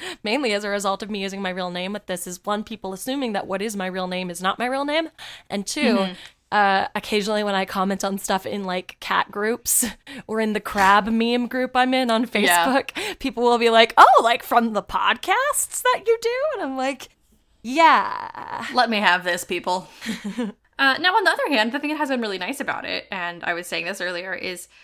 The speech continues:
Speaker 2: that, and I hesitate to talk about this 'cause I, I think for the most part, people are gonna take it the right way, but please don't take this as an invitation if you are not somebody already currently in these circles.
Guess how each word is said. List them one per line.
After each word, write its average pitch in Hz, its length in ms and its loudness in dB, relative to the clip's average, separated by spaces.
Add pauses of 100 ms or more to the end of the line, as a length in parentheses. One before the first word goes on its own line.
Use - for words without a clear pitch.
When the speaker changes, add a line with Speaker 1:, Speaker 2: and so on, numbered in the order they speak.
(240)
Speaker 2:
that, 180 440 2 (340)
and 226 100 -4
I 302 40 0
hesitate 359 340 0
to - 80 -8
talk 240 140 -2
about 247 220 -2
this 233 200 -2
'cause - 360 -4 (280)
I, - 60 -10 (100)
I 220 220 -6
think 381 200 -4
for 381 60 -4
the 320 80 2
most 196 320 -2
part, 226 180 -6
people 233 200 -6
are 247 40 0
gonna 254 140 0
take 262 160 -2
it 247 80 -4
the 262 60 -2
right 247 180 0
way, 247 240 -4 (340)
but 202 200 -2
please 277 240 0
don't 254 180 0
take 254 140 -2
this 233 120 -2
as 208 120 -2
an 208 80 -4
invitation 190 720 -4
if 226 100 -6
you 185 100 -4
are 160 80 -4
not 160 220 -4
somebody 226 260 -6
already 233 240 -4
currently 220 380 -6
in 220 80 -10
these 226 180 -8
circles. 220 420 -6